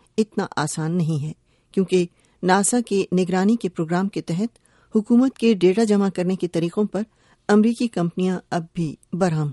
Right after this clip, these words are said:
ہیں۔ وائٹ ہاؤس سائبر سمٹ کے موقع پر اپنی تقریر میں صدر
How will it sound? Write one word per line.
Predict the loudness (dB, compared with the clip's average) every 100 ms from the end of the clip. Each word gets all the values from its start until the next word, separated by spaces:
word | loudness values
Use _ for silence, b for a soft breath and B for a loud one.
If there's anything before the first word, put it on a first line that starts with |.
| -8
ہیں۔ | -16 _ _ _ _ b b b
وائٹ | 2 2 2
ہاؤس | 0 0 -2
سائبر | -2 2 2 2 0 -4
سمٹ | -4 0 2 0
کے | 0
موقع | -2 0 -2 -4
پر | -2 -4
اپنی | -6 -6 -4
تقریر | -4 -2 -2
میں | 0 0
صدر | 0 0